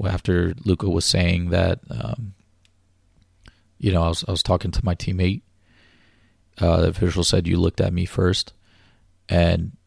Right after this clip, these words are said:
yes, technically he did look at the official first because he took a look at the official to see what signal he was calling. And I guess when he saw the foul, he immediately turned his head to Dwight,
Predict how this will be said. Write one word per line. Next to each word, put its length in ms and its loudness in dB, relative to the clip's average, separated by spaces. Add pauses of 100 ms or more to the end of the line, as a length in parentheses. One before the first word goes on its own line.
(140)
yes, 320 2
technically 560 0
he 100 0
did 220 0
look 180 4
at 120 2
the 60 -2
official 380 -2
first 320 0
because 320 0
he 320 0 (440)
took 200 2
a 40 8
look 200 4
at 80 2
the 80 0
official 340 0
to 160 -4
see 160 0
what 180 -2
signal 560 0 (440)
he 80 0
was 100 2
calling. 540 4
And 100 0
I 60 4
guess 200 4
when 120 0
he 80 2
saw 200 2
the 100 4
foul, 440 2 (800)
he 280 4
immediately 480 4
turned 300 -2
his 180 0
head 340 2 (800)
to 100 -2
Dwight, 460 4